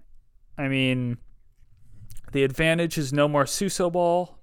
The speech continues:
because he ca-, he backpacked this team for literal years, and I think the team ended up developing into, "Oh, we can just give it to Suso and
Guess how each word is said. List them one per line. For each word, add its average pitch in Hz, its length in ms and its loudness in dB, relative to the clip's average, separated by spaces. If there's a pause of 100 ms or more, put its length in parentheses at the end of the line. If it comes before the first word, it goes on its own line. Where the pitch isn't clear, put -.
because 135 500 0
he 135 340 -4
ca-, - 380 -8
he 131 300 -4
backpacked 147 720 0
this - 240 2
team 147 540 -4 (840)
for 123 560 0 (520)
literal 143 600 6
years, 143 760 -2 (720)
and 123 880 0
I 131 120 2
think 139 320 -4
the 127 80 -6
team 147 380 -2
ended 135 300 -2
up 131 180 0
developing 131 640 0
into, 123 720 -2 (720)
"Oh, 135 200 8
we 131 200 2
can 143 160 -4
just 127 240 -6
give 127 160 2
it 123 120 -2
to - 100 -10
Suso 143 680 2
and 120 480 -4